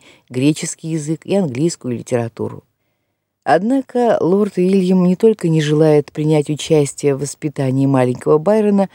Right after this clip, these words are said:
он не желает даже знать о его существовании. Так, ставший лордом, юный Байрон остаётся захудалым дворянином, болезненно самолюбивым, вспыльчивым,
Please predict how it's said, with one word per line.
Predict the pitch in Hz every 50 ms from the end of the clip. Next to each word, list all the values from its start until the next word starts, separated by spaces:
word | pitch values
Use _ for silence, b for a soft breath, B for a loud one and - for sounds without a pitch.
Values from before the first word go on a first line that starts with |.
| b b b b b b b b b b _ _ _
он | 185 196 196 196
не | 196 185
желает | 160 180 180 185 180 180 165
даже | 160 180 175 156 165 170 165 - - _
знать | - 147 143 156 151 156 160 160 151 -
о | 135
его | 127 123 120 123
существовании. | 123 - - 110 - - - 127 123 123 123 120 117 127 127 - 127 - _ _ _ _ _ _ _ _ _ _ _ _ _ _ _ _ _ _ _
Так, | - 214 247 240 - - _
ставший | - - _ 151 143 139 - - - - 120 110
лордом, | 98 120 143 165 196 196 175 196 196 185 180 - _ _ _ _ _ _ _ _ _ _
юный | - 147 208 254 240 233 208
Байрон | 151 156 170 185 196 190 190 185 180 -
остаётся | - 139 - - 127 127 151 175 - - - - 160 147 - 143
захудалым | 139 160 156 - - 143 139 135 151 165 185 190 190 185 175
дворянином, | 156 156 165 156 160 151 139 139 139 143 139 131 135 135 139 135 _ _ _ _ _ _ _ _ _
болезненно | 127 139 151 160 175 175 165 - 156 151 147 143 143 139 - -
самолюбивым, | - - - 139 131 127 123 123 117 113 151 160 139 117 110 107 -
вспыльчивым, | - - - - _ 139 151 160 147 - - - 107 110 113 113